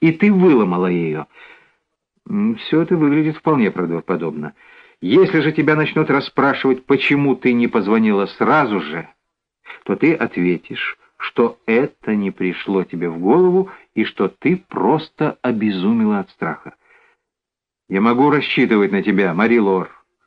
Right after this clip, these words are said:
Хорошо, я попытаюсь помочь тебе. Да, в этом была она вся. Всю жизнь она пыталась.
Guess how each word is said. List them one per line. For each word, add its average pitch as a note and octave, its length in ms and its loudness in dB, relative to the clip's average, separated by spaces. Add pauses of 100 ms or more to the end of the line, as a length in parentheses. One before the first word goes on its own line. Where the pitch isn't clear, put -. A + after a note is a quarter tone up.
(680)
Хорошо, A#2+ 720 -6 (1000)
я F#2 140 -2
попытаюсь A#2 680 -4
помочь D#2 540 -8
тебе. D2 320 -14 (2500)
Да, G3 240 4
в F3 60 4
этом F3+ 280 2
была C#3 320 4
она B2 160 0
вся. G#2+ 400 0 (640)
Всю - 320 0
жизнь F#3 320 2
она F3 540 0 (180)
пыталась. A2+ 960 -4